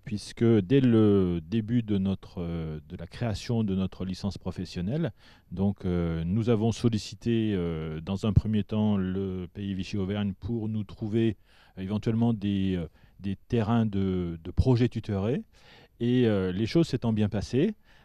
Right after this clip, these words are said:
euh, eh bien, euh, on a, on a continué à, à travailler, euh, à travailler ensemble. Et, euh, donc, euh, on a été maintenant associés, euh, à ce projet France Balkan,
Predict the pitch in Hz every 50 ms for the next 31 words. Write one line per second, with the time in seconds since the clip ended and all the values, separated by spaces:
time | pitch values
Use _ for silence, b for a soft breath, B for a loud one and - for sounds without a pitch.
0 | b - 101 104 104 101 98 98 98 98 95 95 92 92 92 95 90 98 110 127
1 | 151 160 147 123 113 107 104 101 104 110 117 117 120 - 110 110 113 117 110 -
2 | 135 120 - - 123 120 110 104 107 120 139 147 143 120 104 104 104 98 98 95
3 | 90 87 87 87 90 90 - 98 - - 113 104 92 92 92 90 104 127 147 156
4 | 147 123 104 95 90 87 87 87 87 87 85 - - - 98 98 98 98 95 95
5 | 90 87 82 - 101 123 170 202 190 117 85 B B B B B B B B -
6 | 123 117 127 131 131 120 110 104 98 95 92 92 90 87 95 113 123 - - 113
7 | 104 101 98 92 92 95 104 104 101 95 - 131 127 117 104 - - 117 117 110
8 | 98 - - 104 - - - 123 135 175 180 b b b b b b - 104 107
9 | 104 101 101 101 98 98 98 95 - 107 - - 104 98 127 139 - - 113 101
10 | 95 98 90 - - 90 104